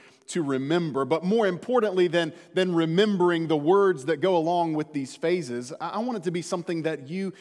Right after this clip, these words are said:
choose to do, that you would decide today to,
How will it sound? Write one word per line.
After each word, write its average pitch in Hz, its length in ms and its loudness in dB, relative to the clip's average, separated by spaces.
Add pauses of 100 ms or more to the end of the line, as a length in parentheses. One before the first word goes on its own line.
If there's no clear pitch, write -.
(180)
choose 214 600 -4
to 147 100 -6
do, 131 380 -4 (600)
that 165 160 0
you 208 220 -2
would 175 240 0
decide 185 680 -2
today 165 600 0 (720)
to, 160 260 0